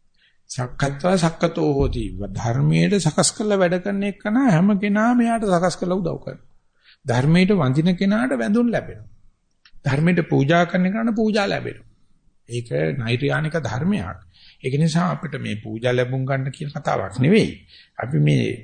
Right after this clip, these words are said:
නින්දාවටපත් වෙලා තියෙන්නේ අපි විසින් ධර්මයට කළ යුතු ඒ ධර්ම ගෞරවය නැති නිසා. ඒ දැනගෙන කරන එකක් නෙවෙයි. මේ ඔලොමලකම හරහා, ෂටගතිය හරහා, මායාවී ගතිය හරහා, අ, මේ දුර්වච ගතිය නිසා සිද්ධ වෙන්නේ.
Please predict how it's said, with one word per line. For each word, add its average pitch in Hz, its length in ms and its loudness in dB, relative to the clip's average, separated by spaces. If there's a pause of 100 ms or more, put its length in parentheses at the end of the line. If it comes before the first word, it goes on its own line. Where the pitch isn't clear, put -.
(100)
නින්දාවටපත් 143 880 2
වෙලා 165 240 2
තියෙන්නේ 131 580 -2 (320)
අපි - 260 -6
විසින් 123 460 2
ධර්මයට 139 540 0
කළ 117 200 -8
යුතු 110 240 -6
ඒ 135 100 -6
ධර්ම 123 300 -12
ගෞරවය 120 360 -2
නැති 107 320 -4
නිසා. 131 360 0
ඒ 147 180 2 (140)
දැනගෙන 156 520 4
කරන 165 240 2
එකක් 113 280 -2
නෙවෙයි. 123 420 2 (460)
මේ - 180 0 (100)
ඔලොමලකම 165 640 4
හරහා, 110 480 0 (260)
ෂටගතිය 156 800 -2
හරහා, 127 400 0 (120)
මායාවී 151 560 4
ගතිය 127 300 -2
හරහා, 107 420 -2 (580)
අ, - 100 0 (560)
මේ 110 460 -4
දුර්වච 151 480 6
ගතිය 175 300 2
නිසා 156 280 0
සිද්ධ 160 260 -8
වෙන්නේ. - 220 -10